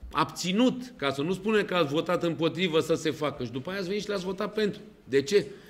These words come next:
Ca să nu pot să le termin acum, păi vor fi începute, că sunt în licitații. Deci le-au trecut ca să fie așa, ca să vadă ce iubire de copii au. La fel, zilele trecute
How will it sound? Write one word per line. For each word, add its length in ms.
Ca 140
să 120
nu 80
pot 160
să 80
le 60
termin 320
acum, 280
păi 160
vor 220
fi 140
începute, 560
că 100
sunt 220
în 80
licitații. 560
Deci 160
le-au 160
trecut 280
ca 120
să 140
fie 220
așa, 220
ca 120
să 100
vadă 260
ce 380
iubire 420
de 300
copii 340
au. 120
La 180
fel, 360
zilele 280
trecute 540